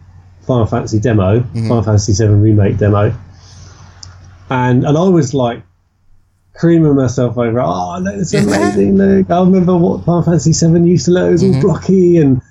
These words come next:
Speaker 1: and I was, like, comparing the two, going on YouTube and looking like, "This is what it used to be like, and look at it now." And my daughter was like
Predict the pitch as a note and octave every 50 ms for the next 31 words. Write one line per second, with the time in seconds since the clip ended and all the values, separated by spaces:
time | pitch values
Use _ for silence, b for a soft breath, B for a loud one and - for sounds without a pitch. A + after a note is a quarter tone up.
0 | _ _ - D3+ D3+ D#3 D#3+ C#3+ D#3 D3+ E3 - - - F3 F#3 F#3 - - E3
1 | D#3 D#3 D#3+ D#3 D#3 D#3 - - - D#3+ D#3+ D#3 D#3 D3 D3+ D3+ C#3+ C#3 C#3 C3+
2 | C3+ C#3 C#3+ D3 - - - D3 D3 C#3+ B2+ B2 A2+ A#2 C3 B2+ - A#2 A2+ A2+
3 | A2 G#2+ - B B B B B B B - C#3 - D3 D3 B2 C#3 C3+ C3+ D#3+
4 | D3+ C#3 C3+ - - - C#3+ B2+ D#3 C#3+ C#3 A#2 - C3+ B2+ A#2+ B2 C#3+ - -
5 | - D#3+ C#3+ B2+ D3 D3+ D#3+ E3 E3 D#3+ E3 D#3+ D#3 C#3 B2+ B2 B2 B B B
6 | B B B - D3 D3+ D#3 D#3+ F#3+ F#3+ F#3 D#3+ D3 C3 C#3+ C#3+ C#3 D3 E3 -